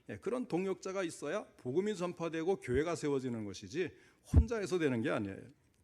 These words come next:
보통 우리가 이제, 에, 뭐, 어, 드라마나 영화나 연극 같은 것을 보면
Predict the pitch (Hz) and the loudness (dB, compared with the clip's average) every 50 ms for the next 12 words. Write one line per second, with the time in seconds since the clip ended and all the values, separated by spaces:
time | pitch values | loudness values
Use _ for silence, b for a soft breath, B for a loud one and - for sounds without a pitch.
0 | _ _ b b b b b b b b b b b b - 185 175 214 208 - | _ _ b b b b b b b b b b b b -2 2 2 4 6 6
1 | 220 214 196 180 170 170 180 170 165 151 147 143 139 131 143 139 135 127 120 131 | 6 6 6 4 4 4 4 4 4 4 2 0 0 2 2 4 4 2 2 0
2 | - 120 113 113 107 107 113 131 131 123 127 123 117 117 - 175 160 117 107 104 | -2 -2 -2 -2 -2 -2 -4 -2 0 2 2 2 2 0 -2 -6 -6 -4 -4 -4
3 | 101 98 98 - - 131 135 135 127 127 123 123 131 131 123 117 110 123 - - | -4 -6 -6 -4 0 4 4 4 6 4 4 4 4 2 2 2 0 -4 -6 -4
4 | 127 117 117 120 117 113 120 123 123 113 110 107 113 113 120 113 117 - - 110 | -2 0 0 2 0 0 0 0 0 0 -2 -2 -2 -2 -2 -2 -4 -4 -4 -4
5 | 107 107 - 117 113 110 107 104 120 98 95 95 117 165 180 131 95 | -4 -4 -4 -4 -4 -4 -4 -4 -4 -6 -6 -4 -2 0 0 0 -2